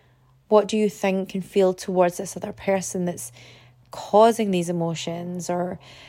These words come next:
making a situation to make you feel bad about things? Whatever it is, just let all that come towards you and really think about it.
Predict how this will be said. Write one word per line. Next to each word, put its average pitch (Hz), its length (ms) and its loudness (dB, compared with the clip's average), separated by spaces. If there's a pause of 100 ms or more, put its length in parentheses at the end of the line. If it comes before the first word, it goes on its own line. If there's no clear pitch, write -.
(320)
making 202 460 4
a 175 60 -2
situation 190 680 0
to - 120 -6
make 185 240 -2
you 175 60 -2
feel 160 400 2
bad 180 320 2
about 151 300 -2 (200)
things? 156 560 -4 (920)
Whatever 196 340 4
it 220 120 2
is, 208 260 0
just - 340 -6
let 185 180 2
all 196 120 0
that 185 300 -4 (100)
come 175 240 -6
towards 170 420 -4
you 208 200 -2 (1500)
and 202 100 -2
really 185 160 2
think 170 200 -6
about 165 220 -4
it. - 160 -12